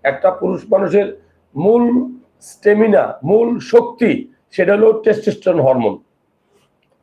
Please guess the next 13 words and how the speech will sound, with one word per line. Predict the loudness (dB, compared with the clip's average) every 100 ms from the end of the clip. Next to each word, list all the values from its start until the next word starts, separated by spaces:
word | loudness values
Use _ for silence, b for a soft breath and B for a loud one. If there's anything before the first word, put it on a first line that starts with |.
| _ _ _ _ 2
So | 2 4
টেস্টোস্টেরন | 0 0 0 0 2 4
হরমোন | 2 2
যদি | 2 0
আপনার | 2 0
কমে | 0 2 4
যায়, | 2 -2 -6 0
তাহলে | 0 2 0
কিন্তু | -2 -2 -2 0
আপনার | -2 0 -2
শুক্রাণুর, | -2 -12 -2 0 2 -2 -10 _ _ -6
আহ, | -2 0 0 -2 0
আহ, | 0 -2 -6